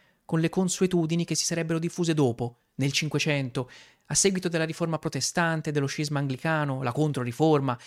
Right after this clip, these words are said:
e le conseguenti e violentissime guerre che infiammarono l'Europa, facendola piombare in un clima di sconforto religioso e superstizione.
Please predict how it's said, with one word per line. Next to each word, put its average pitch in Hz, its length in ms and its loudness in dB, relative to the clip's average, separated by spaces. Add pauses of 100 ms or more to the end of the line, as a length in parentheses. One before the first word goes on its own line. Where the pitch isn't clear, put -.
(320)
e - 100 4
le 208 80 6
conseguenti 175 600 2
e - 20 2
violentissime 156 640 0
guerre 135 520 2
che 131 140 -4
infiammarono 131 680 -2
l'Europa, 127 540 2 (420)
facendola 165 400 2
piombare 156 800 4
in 147 80 -2
un 147 120 -2
clima 156 220 -2
di 143 100 0
sconforto 151 680 -2
religioso 135 460 -2
e 120 40 -2
superstizione. 110 960 -8